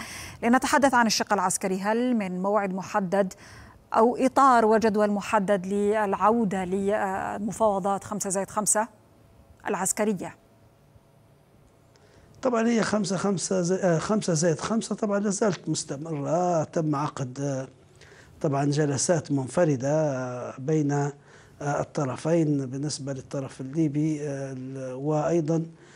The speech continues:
Speaker 2: آه، بالنسبة للقوات المسلحة طبعًا بالطرف الليبي، و، آه، الطرف الآخر، آه، طبعًا تتواصل معه البعثة، آه، وهو الآن، آه، كما نعرف، آه،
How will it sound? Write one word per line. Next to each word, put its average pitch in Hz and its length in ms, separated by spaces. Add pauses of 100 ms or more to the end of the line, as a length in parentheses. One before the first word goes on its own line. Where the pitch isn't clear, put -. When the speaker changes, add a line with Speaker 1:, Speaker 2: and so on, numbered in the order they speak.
(240)
Speaker 2:
آه، 143 240
بالنسبة 143 440
للقوات 127 800
المسلحة 131 400
طبعًا 139 240
بالطرف 127 380
الليبي، 185 360
و، 190 100 (720)
آه، 180 420
الطرف 165 560
الآخر، 156 640
آه، 139 40
طبعًا 147 360
تتواصل 147 600
معه 127 220
البعثة، 190 540 (720)
آه، 170 400
وهو 202 720 (160)
الآن، 185 640
آه، 160 260
كما 156 340
نعرف، 160 560
آه، 139 440